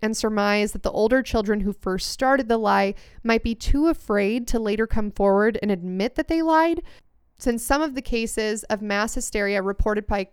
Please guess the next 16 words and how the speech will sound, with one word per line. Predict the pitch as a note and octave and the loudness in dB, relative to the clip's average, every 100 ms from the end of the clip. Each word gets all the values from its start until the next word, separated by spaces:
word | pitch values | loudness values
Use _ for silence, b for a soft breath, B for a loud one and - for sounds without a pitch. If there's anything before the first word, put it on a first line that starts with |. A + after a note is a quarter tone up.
| _ _ _ | _ _ _
reported | G#3 G#3 - A3+ A3+ A3 | -6 0 2 2 0 0
by | G3 G3 | 0 -2
Kokoda | - - - C4 G3+ F#3+ - b b b | -2 0 2 2 0 -4 -8 b b b
found | - A#3 A#3+ | 0 0 0
that | A3+ | -4
perpetrators | - B3 C#4 - C#4 C4+ - | -2 -2 -4 -4 -4 -4 -4
who | G#3 | -8
spread | - - G#3 A3 G#3+ | -8 -2 0 0 -2
supernatural | - A3 A#3 G#3+ G3+ - G3 | -8 -4 -2 -2 -4 -4 -4
stories | - - F#3 G#3+ D#4+ - b b b | -4 -4 -2 -2 -4 -8 b b b
were | A#3 | -6
sometimes | A#3 - A#3+ C4+ D#4+ D#4 A3+ | -6 -4 -4 -4 -4 -6 -8
jailed | F3+ - A3 B3+ G#3 F#3 - | -10 -6 -2 0 -2 -4 -6
by | F#3+ | -4
their | G3 F#3+ | -4 -4
governments | F#3 G3 A#3 D4 F4+ - | -4 -2 -4 -4 -6 -10